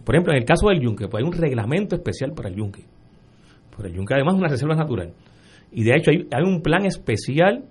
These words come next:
para el yunque que comprende a los municipios que son colindantes con el yunque. Y a esos municipios tienen una manera especial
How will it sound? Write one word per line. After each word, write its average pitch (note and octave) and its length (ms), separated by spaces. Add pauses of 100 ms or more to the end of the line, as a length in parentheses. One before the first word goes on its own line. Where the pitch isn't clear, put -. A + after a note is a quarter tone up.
(680)
para A#2+ 180
el A#2+ 120
yunque D#3 560 (420)
que A#2+ 140
comprende B2+ 520
a F3 40
los C#3+ 140
municipios D#3+ 640
que - 200
son F3 340 (420)
colindantes C3 640
con A#2+ 160
el G#2 80
yunque. F#2+ 320 (260)
Y A#2+ 160
a A2 40
esos D#3 200
municipios G3+ 480
tienen F#3+ 340 (440)
una D3+ 160
manera F#3 500 (120)
especial D#3+ 720